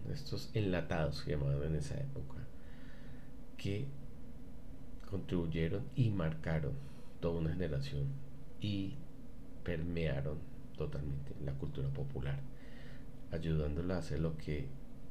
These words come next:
hoy en día es, especialmente la que hace referencia a los años ochenta. Eh, desafortunadamente la cultura, el concepto de cultura popular es mucho más amplio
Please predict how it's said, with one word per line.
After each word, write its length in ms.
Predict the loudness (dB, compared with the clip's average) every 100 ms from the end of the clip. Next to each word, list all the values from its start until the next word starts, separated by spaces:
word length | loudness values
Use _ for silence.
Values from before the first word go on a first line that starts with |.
| -4 -4 -4 -4 0
hoy 260 | 0 2
en 100 | 2
día 240 | 2 2 2
es, 280 | 2 0 -4 -4
especialmente 640 | -2 0 2 2 2 0
la 120 | 0
que 120 | 0
hace 120 | 0
referencia 640 | 0 0 0 0 -2 -2 -2
a 20 |
los 200 | -2 -2
años 280 | -2 -2 -2
ochenta. 400 | -2 -2 -2 -2 -4 -4 -6 -6 -4 -4 -4 -4 -4 -4 -4 -4 -4 -4 -6 -4 0
Eh, 440 | 0 2 0 -2 -2 -4 -4 -4 -4 -4 -2
desafortunadamente 640 | 0 0 2 2 2 2
la 60 | 2
cultura, 280 | 2 2 2
el 80 | 0
concepto 340 | 0 0 0
de 60 | 0
cultura 240 | 0 0
popular 400 | 0 0 0 0
es 100 | 0
mucho 240 | 0 0 -2
más 180 | 0
amplio 320 | 0 0 -4